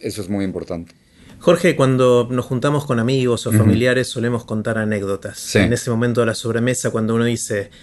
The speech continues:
Speaker 2: "No sabes lo que me pasó", y ahí
Speaker 1: <laughs>
Speaker 2: empieza la anécdota.
Speaker 1: Ya.
Speaker 2: Y a veces empiezan a ser recurrentes, uno empieza
Speaker 1: Sí.
Speaker 2: a repetir las ane-, ¿tienes anécdotas o anécdotas que sean recurrentes? Que
Speaker 1: Sí,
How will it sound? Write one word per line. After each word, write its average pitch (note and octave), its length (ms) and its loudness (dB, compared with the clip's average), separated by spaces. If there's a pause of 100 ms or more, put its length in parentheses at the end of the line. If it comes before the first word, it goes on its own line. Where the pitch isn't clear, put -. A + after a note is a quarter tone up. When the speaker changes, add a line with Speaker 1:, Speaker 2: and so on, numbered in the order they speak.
(460)
Speaker 2:
"No B2 120 -4
sabes A#2+ 360 -2
lo A#2 140 0
que A2+ 80 0
me A2 120 0
pasó", G#2+ 440 2
y G2 40 8
ahí B2+ 240 8
Speaker 1:
<laughs> - 0 -
Speaker 2:
empieza B2 440 6
la A#2 80 4
anécdota. A#2 720 4
Speaker 1:
Ya. F2+ 320 4 (260)
Speaker 2:
Y D3 140 2
a D3 60 6
veces F3+ 280 2
empiezan D3+ 420 2
a B2+ 40 0
ser C3 160 -2
recurrentes, B2 640 4
uno A#2+ 120 0
empieza A2 180 4
Speaker 1:
Sí. C3 60 4
Speaker 2:
a - 20 6
repetir A#2+ 420 2
las A#2 200 -2
ane-, A2+ 200 -6
¿tienes - 640 -2 (280)
anécdotas C#3+ 720 -2
o A#2 160 -2
anécdotas A#2+ 580 -2
que A#2 80 -6
sean A2+ 480 -6
recurrentes? C3+ 640 -4
Que A2 340 -10
Speaker 1:
Sí, A2 640 4